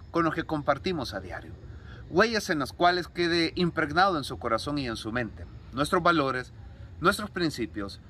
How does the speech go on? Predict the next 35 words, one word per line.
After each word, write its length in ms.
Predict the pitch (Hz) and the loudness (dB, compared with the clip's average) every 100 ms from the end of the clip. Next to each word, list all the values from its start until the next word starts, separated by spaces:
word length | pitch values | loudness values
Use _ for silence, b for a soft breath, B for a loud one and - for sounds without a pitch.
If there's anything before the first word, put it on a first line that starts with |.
| B - | B -2
nuestra 360 | 139 208 208 | 2 2 4
determinación, 1000 | 180 156 147 139 131 107 - 113 98 90 - - - - - - 92 | 2 2 0 0 -2 -4 -4 -4 -4 -6 -14 -16 -16 -16 -16 -14 -8
la, 140 | 92 | -6
el 240 | 117 120 104 | -2 -2 2
valor 540 | 110 123 180 226 - | 4 6 6 6 2
con 180 | 147 131 | -4 -4
el 100 | 120 | -4
que 80 | 123 | -4
enfrentamos 640 | 113 110 101 127 131 107 | -4 -6 0 2 2 -2
todas 240 | 120 117 | -4 -2
las 160 | 113 101 | -2 -6
cosas, 420 | - 90 127 120 B B B | -10 -10 -10 -10 B B B
la 140 | 151 165 | 4 4
humildad 460 | 160 151 185 240 | 4 4 4 4
para 280 | - 143 117 | 2 -2 -2
aceptar 460 | 117 120 - 143 143 | -4 -6 0 0 0
los 160 | 127 | -4
errores 380 | 123 127 135 127 | -4 -2 -2 -2
y 40 | |
volver 320 | 117 110 123 123 | -2 0 2 2
a 60 | |
levantarnos, 720 | 113 104 101 120 120 80 - B B B | 2 0 2 4 4 0 -6 B B B
y 120 | 135 | 2
la 80 | 156 | 4
motivación 640 | 190 190 165 139 - 165 | 4 0 2 2 2 -2
de 100 | 147 | -2
saber 340 | 127 127 135 127 | -2 0 0 -4
que 160 | 127 | -4
Dios 220 | 110 123 110 | -2 -2 -4
está 260 | 92 113 | -2 -2
de 100 | 107 | -2
nuestro 300 | 95 90 85 | -6 -10 -12
lado. 240 | 82 76 73 - - - | -12 -12 -14 -16 -16 -14
Te 80 | 95 | -10
invito 420 | 98 131 127 156 | -6 -4 -2 -4